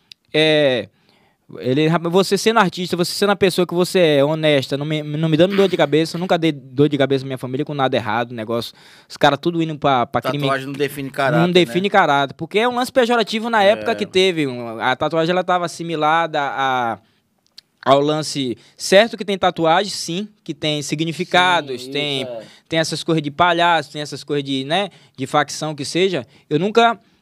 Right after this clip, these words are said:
Speaker 1: fui pra esse lado, porque também eu não tenho tatuagem que venha me, a me, é, me prejudicar em nada. Minhas tatuagens são Romero Brito, artista pernambucano que mora nos Estados Unidos, faz quadro,
Speaker 2: Mostra
Speaker 1: entendeu?
Speaker 2: ali, naquela câmera, isso.
Speaker 1: Romero Brito, aí eu tenho Mamonas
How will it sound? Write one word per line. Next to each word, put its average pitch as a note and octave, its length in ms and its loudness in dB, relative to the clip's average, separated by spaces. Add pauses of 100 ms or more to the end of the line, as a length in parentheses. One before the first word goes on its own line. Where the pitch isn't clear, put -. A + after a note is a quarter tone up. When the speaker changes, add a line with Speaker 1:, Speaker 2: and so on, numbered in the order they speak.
Speaker 1:
fui - 220 0
pra G3 140 2
esse F#3+ 120 -8
lado, F#3+ 220 2
porque A#3 220 -4
também A#3+ 180 -4
eu C#4+ 60 -2
não C4+ 100 -6
tenho B3 160 -6
tatuagem A3 380 2
que A3 80 -10
venha G#3+ 180 -2
me, G3 160 -8
a F3 100 -4
me, F3+ 220 -4
é, C3+ 460 0
me C#3+ 120 -6
prejudicar E3 400 -2
em G#3+ 40 -2
nada. E3 200 0
Minhas D#3 160 -8
tatuagens D#3+ 380 2
são D3+ 180 -4
Romero F#3 300 0
Brito, E3+ 400 -2 (220)
artista D#3+ 640 0
pernambucano D#3+ 720 -4
que D#3 80 -8
mora C#3+ 160 2
nos C#3+ 80 -10
Estados C#3+ 200 -2
Unidos, D3+ 300 -6
faz C3+ 160 -4
quadro, D#3 500 0 (380)
Speaker 2:
Mostra C#3+ 220 -6
Speaker 1:
entendeu? C#3 180 0
Speaker 2:
ali, G3 80 -2
naquela A#2 160 -4
câmera, G#2 300 -8
isso. A#2+ 520 -8 (500)
Speaker 1:
Romero E3 380 0
Brito, F3 400 4
aí E3 140 0
eu F3+ 80 -2
tenho F3 300 -6
Mamonas F3+ 340 -8